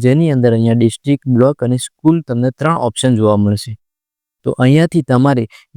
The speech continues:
જે શાળાનું લિસ્ટ જોવું હોય તે શાળા પ્રમાણે અહીંયાથી જિલ્લો, બ્લોક અને સ્કૂલ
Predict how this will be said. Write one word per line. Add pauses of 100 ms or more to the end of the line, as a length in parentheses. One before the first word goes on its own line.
(120)
જે (120)
શાળાનું
લિસ્ટ
જોવું
હોય (380)
તે (120)
શાળા
પ્રમાણે (120)
અહીંયાથી (100)
જિલ્લો,
બ્લોક
અને
સ્કૂલ